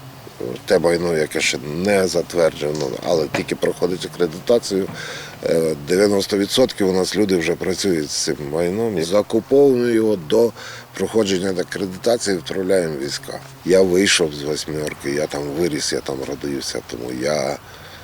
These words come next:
прийняв таке рішення, що я в основному допомагаю. І З С У мають лупити москалів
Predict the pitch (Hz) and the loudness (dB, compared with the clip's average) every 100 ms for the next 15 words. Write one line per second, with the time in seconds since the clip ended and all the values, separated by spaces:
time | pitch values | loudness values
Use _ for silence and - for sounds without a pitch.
0 | - - - 85 80 73 69 71 78 76 | -20 -18 -6 -2 -2 -2 -4 -6 -4 -4
1 | 80 - 69 67 71 69 71 67 60 67 | -2 -2 -2 -4 -2 -2 -2 -4 -8 -8
2 | - 78 78 104 98 76 135 69 67 69 | -4 -2 0 2 2 0 -2 -4 -4 -2
3 | 87 65 67 80 90 110 104 92 76 76 | -2 -2 -4 -2 0 4 6 6 2 0
4 | 71 57 - - - - - - - 82 | 0 -2 -10 -18 -20 -20 -20 -20 -8 -2
5 | 92 - 95 78 78 80 - 92 98 131 | -2 2 0 2 -2 -2 0 0 4 4
6 | 123 | 2